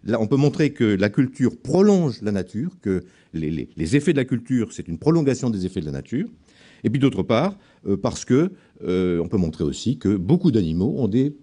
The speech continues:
traits culturels, que la, c'est, la culture n'est pas un privilège de l'espèce humaine. Alors, euh, dans l'exposé qui va suivre, d'abord, je voudrais montrer quelques exemples, très brièvement, du fait qu'il y a des traits culturels chez les animaux.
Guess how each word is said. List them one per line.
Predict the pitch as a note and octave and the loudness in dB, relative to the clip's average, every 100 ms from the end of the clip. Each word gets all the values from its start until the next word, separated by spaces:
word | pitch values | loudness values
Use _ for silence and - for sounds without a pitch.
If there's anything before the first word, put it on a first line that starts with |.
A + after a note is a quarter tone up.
| _ | _
traits | - C#3+ | -4 -2
culturels, | C3+ G2 G#2+ D#2+ E2 - | 0 -2 -2 -2 -6 -6
que | F2 | -4
la, | D#2+ E2+ E2+ - | -2 -2 -4 -8
c'est, | - G#2+ E2+ - F2+ | -4 -4 -6 -8 -4
la | |
culture | F2+ G#2+ - D#3 | 0 0 0 0
n'est | B2+ | 0
pas | A#2+ | 0
un | A2+ | 0
privilège | A#2 F#2+ F2 B2 | 0 0 0 0
de | G2+ | -2
l'espèce | F2+ B2 - | -2 -2 -4
humaine. | A#1+ A1+ - _ _ _ _ - - - - - | -6 -10 -14 _ _ _ _ -20 -20 -20 -20 -2
Alors, | B2 C3 - - G2 | 2 4 2 -4 2
euh, | G2 | 2
dans | F2+ G2 | 2 0
l'exposé | C#3 C#3 B2+ B2+ | -2 0 -2 -2
qui | A2+ | 0
va | A#2 | 0
suivre, | G#3 F#3+ | 0 0
d'abord, | D3 | 0
je | C#3 | 0
voudrais | C#3 C#3+ | 0 0
montrer | C#3+ D3+ B2+ - - | 0 0 0 -2 -4
quelques | C3 C#3 B2+ | -2 0 0
exemples, | A#2+ C#3 B2 - - - - - G#2 - | 0 0 -2 -6 -18 -20 -20 -20 -20 -6
très | A2 | -4
brièvement, | F2+ G#2+ A#2+ A2 B2+ G2 - _ _ - | -2 0 0 2 0 0 -6 _ _ -8
du | |
fait | G#2 B2 | -4 -4
qu'il | - | -2
y | |
a | G2+ | 0
des | F2+ | 0
traits | - - | 0 -2
culturels | F#3 D#3 D#3 D3+ D3 | 0 -2 -2 -2 -4
chez | |
les | B2+ A#2 | -4 -2
animaux. | A#2 A#2+ G3+ B3+ | 0 2 0 -4